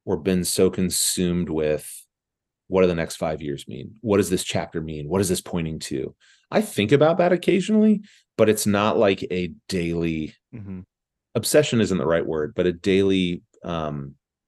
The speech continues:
Speaker 1: focus of
Speaker 2: That's the
Speaker 1: mine.
Speaker 2: word I was gonna say, yeah.
Speaker 1: Yeah, where,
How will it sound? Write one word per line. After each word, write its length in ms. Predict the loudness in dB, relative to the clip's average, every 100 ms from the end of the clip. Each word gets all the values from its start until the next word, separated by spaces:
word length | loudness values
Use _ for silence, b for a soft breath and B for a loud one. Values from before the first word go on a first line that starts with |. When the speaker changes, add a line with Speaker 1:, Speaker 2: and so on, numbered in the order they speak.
| _ _ _ _ _ _ _ -16 -16 _
Speaker 1:
focus 640 | -2 0 2 0 -2 -6 -10 _
of 120 | -4
Speaker 2:
That's 160 | -2 -2
the 60 | 0
Speaker 1:
mine. 80 | -2
Speaker 2:
word 100 | -2
I 80 |
was 140 | -4 -6
gonna 160 | -10
say, 300 | -8 -8 -8
yeah. 220 | -8 -8 -10 2
Speaker 1:
Yeah, 540 | 6 8 6 4 2
where, 680 | 2 4 4 2 0 0 0